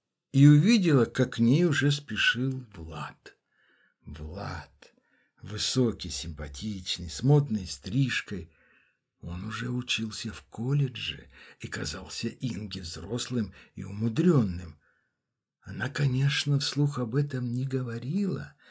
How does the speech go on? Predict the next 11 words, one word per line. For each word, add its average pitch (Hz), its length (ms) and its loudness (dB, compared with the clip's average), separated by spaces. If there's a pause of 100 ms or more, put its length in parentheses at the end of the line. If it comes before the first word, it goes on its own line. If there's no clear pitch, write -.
(720)
но 113 180 -8
втайне 156 500 -4
мечтала, 160 760 -4
что 139 300 2
Влад 135 360 0
вскоре 135 580 4
закончит 143 680 -4
колледж, - 800 -4 (300)
и 135 100 2
они 143 260 0
вместе 143 720 2